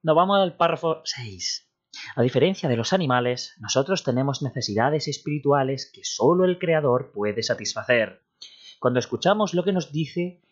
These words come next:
conseguimos entendimiento, sabiduría y felicidad. Jesús dijo: "Felices son los que tienen conciencia de su necesidad espiritual". Jehová satisface tus necesidades espirituales mediante su palabra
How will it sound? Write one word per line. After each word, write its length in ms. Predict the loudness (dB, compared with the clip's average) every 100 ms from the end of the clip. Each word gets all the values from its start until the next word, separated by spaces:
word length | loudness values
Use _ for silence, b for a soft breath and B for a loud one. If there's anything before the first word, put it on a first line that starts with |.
| -4
conseguimos 600 | -2 -2 -2 -2 -2 -2 2
entendimiento, 1080 | 2 4 2 2 2 2 0 -4 -12 -12 _ _
sabiduría 840 | -8 -2 2 2 4 4 2 0 -6
y 200 | -4 -4
felicidad. 560 | -2 -2 -2 -2 -6 -8 -14 _ _ -20 B B B
Jesús 300 | 0 2 0
dijo: 320 | -4 -4 -8
"Felices 680 | 2 2 4 2 2 0 2
son 200 | 2 2
los 140 | -4
que 60 | -4
tienen 280 | -4 -2
conciencia 960 | 0 0 0 -4 -2 0 0 -4 -10 -10
de 80 | -10
su 120 | -8
necesidad 440 | -8 -6 -2 0
espiritual". 720 | 0 -2 -12 -8 -6 -6 -12 _ _ _ B B B
Jehová 260 | 4 4 4
satisface 540 | -2 -2 0 0 -2
tus 300 | 2 4 4
necesidades 640 | 4 4 2 2 0 0
espirituales 640 | -4 -6 -4 -2 0 -2
mediante 460 | -2 0 0 -2 -16
su 240 | -2 4 6
palabra 560 | 6 6 4 2 -4